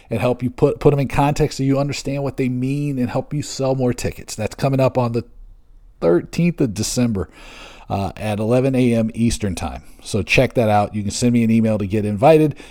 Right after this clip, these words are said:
It's dave at davewakeman dot com. Check out my friends at Booking Protect. They are in the planning stages for Intix. It's gonna be very exciting. It is in my hometown of Seattle. I was born in Bremerton,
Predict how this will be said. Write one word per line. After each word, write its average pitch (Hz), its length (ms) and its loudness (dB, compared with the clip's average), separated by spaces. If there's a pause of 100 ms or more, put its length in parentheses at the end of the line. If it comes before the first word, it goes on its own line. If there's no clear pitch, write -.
(120)
It's - 180 -8
dave 117 320 0
at 107 100 -6
davewakeman 107 560 -2
dot 90 200 -4
com. 160 340 6 (1600)
Check 170 260 4
out 170 180 8
my 165 80 4
friends 160 280 4
at 143 100 2
Booking 143 280 4
Protect. 151 380 2
They 156 160 6
are 156 140 8
in 160 260 2
the 170 80 4
planning 185 840 2
stages 170 420 6
for 165 160 6
Intix. 151 360 4
It's 151 120 -2
gonna 151 200 2
be 151 100 6
very 143 240 6
exciting. 147 460 2
It 143 120 2
is 147 180 2
in 156 120 4
my 151 180 4
hometown 156 500 4
of 135 100 2
Seattle. 120 520 2
I 120 180 2
was 131 180 2
born 147 320 0
in 147 160 2
Bremerton, 151 580 6